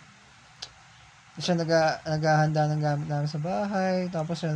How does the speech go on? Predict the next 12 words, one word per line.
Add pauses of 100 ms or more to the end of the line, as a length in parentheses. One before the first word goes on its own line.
sa
panatitinta,
siya
namimili. (480)
Siya
lahat.
Ang
ginawa
ko,
nag-step
down
ako.